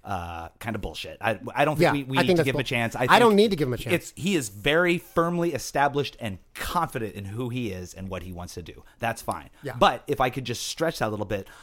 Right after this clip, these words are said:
Speaker 1: I think we should give the people who supported him a chance at times.
Speaker 2: Yeah. Yeah.
Speaker 1: Uh, not wholesale.
Speaker 2: No,
Speaker 1: But
Speaker 2: no, no, no,
Speaker 1: especially
Speaker 2: no.
Speaker 1: the people in our lives, when you have an experience with somebody that is very warm and touching and sincere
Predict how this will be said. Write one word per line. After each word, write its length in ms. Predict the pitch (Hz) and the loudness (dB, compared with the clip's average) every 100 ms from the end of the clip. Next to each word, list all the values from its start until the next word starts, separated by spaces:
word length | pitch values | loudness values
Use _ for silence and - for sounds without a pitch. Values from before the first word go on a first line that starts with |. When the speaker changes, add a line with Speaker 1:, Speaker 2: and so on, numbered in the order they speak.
| - | 0
Speaker 1:
I 80 | 143 | 2
think 200 | - 143 | 2 0
we 80 | 139 | -2
should 160 | 131 120 | -6 -6
give 140 | 110 | -6
the 60 | 104 | -6
people 300 | - 123 98 | -6 -8 -6
who 80 | 101 | -8
supported 480 | - - 107 87 78 | -8 -4 -4 -4 -10
him 180 | 71 - - | -18 -20 -16
a 60 | |
chance 360 | - - 64 - | -12 -12 -14 -20
at 100 | - | -18
times. 460 | - - - - - _ _ - | -18 -18 -16 -16 -16 _ _ -4
Speaker 2:
Yeah. 460 | 156 175 147 107 - - - - - - 147 | 2 6 6 2 -4 -18 -20 -20 -20 -10 0
Yeah. 160 | 123 | 4
Speaker 1:
Uh, 220 | 131 110 - - | 6 4 0 4
not 300 | 160 - - _ _ - | 4 4 -4 _ _ 0
wholesale. 600 | 226 220 175 139 156 180 - - - | 2 4 4 4 4 0 -12 -8 4
Speaker 2:
No, 400 | 214 262 214 233 | 10 10 12 8
Speaker 1:
But 120 | 214 | 8
Speaker 2:
no, 80 | 202 | 8
no, 40 | |
no, 80 | 226 | 8
Speaker 1:
especially 220 | 220 190 | 8 8
Speaker 2:
no. 100 | 156 | 8
Speaker 1:
the 40 | 156 | 6
people 220 | - 226 | 4 2
in 80 | 214 | 4
our 100 | 180 | 6
lives, 320 | 196 170 131 | 6 4 2
when 140 | 143 147 | -4 -4
you 100 | 156 | -2
have 340 | 151 165 139 | 2 2 2
an 80 | 131 | -4
experience 460 | - - 180 147 | -6 -2 -2 -2
with 100 | 123 | -6
somebody 280 | - 123 117 | -6 -4 -2
that 120 | 117 | -4
is 120 | 110 110 | -4 -4
very 240 | 120 113 | -2 -2
warm 400 | 110 147 131 110 | -2 0 0 -2
and 160 | 104 - | -6 -4
touching 520 | 147 143 120 98 95 | -4 -4 -6 -8 -10
and 220 | 107 101 | -10 -10
sincere 680 | - 98 - 151 107 95 | -10 -10 -6 -4 -4 -6